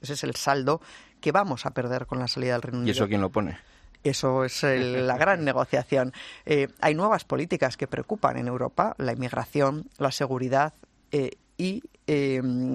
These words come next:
Speaker 1: efectivamente todo esto hay que cuadrarlo. Bueno, pues nosotros, eh, ya hemos dicho como, eh,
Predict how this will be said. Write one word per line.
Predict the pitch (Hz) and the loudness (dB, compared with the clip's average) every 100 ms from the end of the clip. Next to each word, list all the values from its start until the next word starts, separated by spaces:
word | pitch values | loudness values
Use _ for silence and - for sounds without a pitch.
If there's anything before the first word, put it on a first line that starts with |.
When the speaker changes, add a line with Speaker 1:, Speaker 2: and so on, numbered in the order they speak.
| 131 - | -4 -6
Speaker 1:
efectivamente | - 123 - 135 139 139 139 175 | -8 -6 -2 0 0 -2 -4 -6
todo | _ 196 156 131 | _ 0 0 -2
esto | 131 - 175 175 | -4 -2 0 0
hay | 139 127 | 0 -2
que | - 156 | -6 -6
cuadrarlo. | - 127 117 113 110 110 | -4 -2 -2 -4 -6 -8
Bueno, | 127 143 160 | -8 -8 -8
pues | - 147 | -10 -10
nosotros, | 127 120 131 139 135 - 143 | -8 -6 -4 -2 -2 -2 -2
eh, | 135 131 127 | 0 0 0
ya | 131 | 0
hemos | 131 131 127 | 0 -2 -4
dicho | 131 - 147 | -4 -4 -4
como, | 139 131 - - - - - - | 0 0 -2 -10 -16 -16 -12 0
eh, | 151 135 127 123 127 | 2 2 0 -2 -2